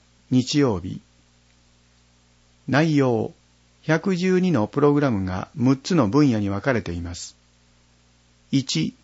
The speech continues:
ぶらり街歩き。二、歴史と文化、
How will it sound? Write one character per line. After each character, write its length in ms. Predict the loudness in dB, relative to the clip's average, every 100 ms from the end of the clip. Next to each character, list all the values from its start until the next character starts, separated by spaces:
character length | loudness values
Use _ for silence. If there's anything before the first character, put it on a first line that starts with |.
| _ _ _ _ _ -2
ぶ 160 | 4
ら 140 | 6 6
り 200 | 2 0
街 360 | -2 0 2
歩 180 | 2 -2
き。 300 | -8 -10 -10 -16 _ _ _ _ _ 0
二、 300 | 2 2 -4 -20 _ _ 0
歴 280 | 0 0
史 140 | -4 2
と 100 | 2
文 280 | 4 0 0
化、 240 | -8 -10